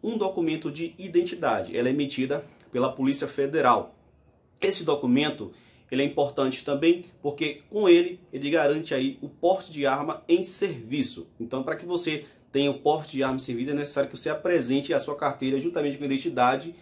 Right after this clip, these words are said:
que você é um vigilante profissional, está legalizado. Esse alerta, pessoal, é que eu tenho visto algumas mensagens aí, principalmente nas redes sociais, pessoas, é, fazendo anúncios de que estão fazendo C N V.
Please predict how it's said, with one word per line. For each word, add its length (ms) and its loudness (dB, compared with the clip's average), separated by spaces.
que 120 -12
você 260 -4
é 60 -2
um 80 -4
vigilante 440 -2
profissional, 640 0
está 260 0
legalizado. 680 0
Esse 200 4
alerta, 400 4
pessoal, 500 -6
é 80 -4
que 80 -8
eu 80 -4
tenho 180 0
visto 240 -4
algumas 320 4
mensagens 520 2
aí, 100 2
principalmente 360 0
nas 160 0
redes 340 2
sociais, 600 0
pessoas, 760 2
é, 340 4
fazendo 580 2
anúncios 720 2
de 460 -8
que 100 -12
estão 240 -2
fazendo 400 0
C 380 -2
N 180 2
V. 300 -2